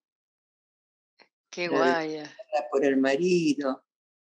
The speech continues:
Speaker 2: la opulenta que no, que guardaba en las ingles una fortuna y que no le daba nada a nadie. La que gozaba con los golpes, ¿no?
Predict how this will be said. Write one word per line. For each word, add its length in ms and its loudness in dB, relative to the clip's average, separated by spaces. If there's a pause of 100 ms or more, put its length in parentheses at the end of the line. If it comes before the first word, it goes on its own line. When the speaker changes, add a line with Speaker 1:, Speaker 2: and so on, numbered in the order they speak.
(160)
Speaker 2:
la 180 4
opulenta 1080 2
que 320 2
no, 440 -2
que 320 -6
guardaba 520 4
en 140 2
las 280 0
ingles 420 2
una 220 -2
fortuna 580 -6
y 60 -10
que 120 -4
no 140 -2
le 160 0
daba 340 -2
nada 400 -10
a 40 -20
nadie. 280 -20 (1160)
La 120 2
que 160 2
gozaba 460 2
con 180 2
los 140 0
golpes, 600 0
¿no? 340 -8